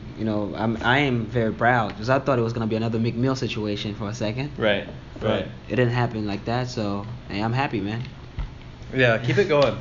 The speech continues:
Speaker 2: We need, we need these. We need rap
Speaker 1: <laughs>
Speaker 2: beefs 'cause every, I guess the last good one we had was Meek Mill.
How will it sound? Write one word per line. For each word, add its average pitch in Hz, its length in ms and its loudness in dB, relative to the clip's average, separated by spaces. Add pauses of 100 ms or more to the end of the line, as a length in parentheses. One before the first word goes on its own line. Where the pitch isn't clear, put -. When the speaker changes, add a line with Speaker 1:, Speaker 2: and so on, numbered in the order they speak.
(140)
Speaker 2:
We 131 100 4
need, 160 220 4
we 143 120 0
need 143 220 2
these. 107 360 -4 (240)
We 131 100 4
need 131 160 4
rap 117 260 4
Speaker 1:
<laughs> 117 40 -2
Speaker 2:
beefs 110 240 -2
'cause 127 160 -4
every, 143 240 4 (180)
I 135 120 4
guess 151 260 -2
the 151 80 0
last 131 360 2
good 131 160 -2
one 135 160 -2
we 123 100 2
had 123 520 0 (540)
was 117 120 -2
Meek 127 220 2
Mill. 139 220 0